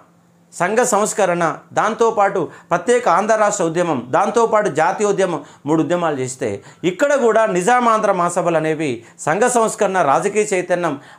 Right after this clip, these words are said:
మరోవైపు నిజాం కాలంలో బ్రిటిష్ వాళ్ళ వ్యతిరేకంగా కూడా జాతీయ ఉద్యమంలో కూడా పాల్గొన్న అంశంగా అర్థం చేసుకోవచ్చు. కాబట్టి ఈ నిజాం ఆంధ్ర మహాసభలనే రెండు వ్యవస్థలను తయారు చేసినాయి. ఒకటి కాంగ్రెస్ అనే వ్యవస్థని, రెండు కమ్యూనిస్ట్ అనే వ్యవస్థని. ఈ రెండు వ్యవస్థలే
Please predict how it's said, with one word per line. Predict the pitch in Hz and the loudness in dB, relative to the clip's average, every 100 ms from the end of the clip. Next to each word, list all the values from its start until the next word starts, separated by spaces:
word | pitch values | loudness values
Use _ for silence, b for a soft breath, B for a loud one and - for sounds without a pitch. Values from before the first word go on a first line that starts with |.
| 143 | -2
మరోవైపు | 202 240 262 254 | 2 2 2 2
నిజాం | 180 190 190 269 269 | 2 2 2 2 2
కాలంలో | 240 226 226 220 | 2 4 2 0
బ్రిటిష్ | 151 185 226 226 | 0 -2 0 2
వాళ్ళ | 214 | 2
వ్యతిరేకంగా | 196 170 196 190 175 165 | 2 0 -2 -2 -2 -2
కూడా | 160 156 127 B B 104 | 0 0 0 B B -2
జాతీయ | 143 190 240 226 | 0 0 0 0
ఉద్యమంలో | 160 202 220 220 208 | 2 2 0 0 0
కూడా | 185 175 | 0 0
పాల్గొన్న | 170 147 156 147 | 0 0 0 -4
అంశంగా | 139 135 139 131 110 - | -6 -6 -4 -2 -2 -6
అర్థం | 101 123 | -6 -6
చేసుకోవచ్చు. | 104 90 - 85 - - _ _ - | -6 -10 -12 -12 -14 -20 _ _ -2
కాబట్టి | 175 175 139 B B | 0 2 0 B B
ఈ | 165 | 2
నిజాం | 170 170 247 240 | 4 2 2 2
ఆంధ్ర | 220 214 | 2 2
మహాసభలనే | 190 175 180 175 170 | 0 0 0 2 2
రెండు | 143 165 | 0 0
వ్యవస్థలను | 151 156 175 180 | 2 2 2 -2
తయారు | 165 151 147 | 0 -2 -2
చేసినాయి. | 143 131 131 107 B - | -6 -6 -10 -10 B -4
ఒకటి | 135 127 | -2 0
కాంగ్రెస్ | 143 170 214 214 | -2 0 0 2
అనే | 208 196 | 2 2
వ్యవస్థని, | 175 165 175 160 143 B B 127 | 0 0 -2 -2 -4 B B -2
రెండు | 143 | -2
కమ్యూనిస్ట్ | 139 135 202 190 | 0 -2 -2 -2
అనే | 196 190 | 0 0
వ్యవస్థని. | 165 156 165 147 113 B - | 0 0 -2 -2 -6 B -2
ఈ | 143 | 2
రెండు | 151 214 | 2 4
వ్యవస్థలే | 254 220 208 196 165 131 | 4 2 0 0 0 0